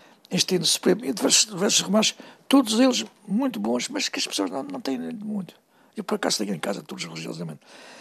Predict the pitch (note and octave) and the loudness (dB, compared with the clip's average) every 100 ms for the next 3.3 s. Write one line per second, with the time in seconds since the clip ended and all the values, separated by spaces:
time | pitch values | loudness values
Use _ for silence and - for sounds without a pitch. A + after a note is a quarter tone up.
0 | - - A#3+ B3+ C4 - C#4+ B3 F#3 C#3 | -20 2 4 4 4 4 4 4 2 0
1 | - - _ _ _ - - G3+ G3+ - | -4 -16 _ _ _ -16 -2 2 2 -2
2 | - B3 A#3+ G3+ F3 - F3+ F3 D3 E3+ | -4 -4 -2 -2 -4 -4 -2 -2 -2 -2
3 | E2 E2+ | -2 -4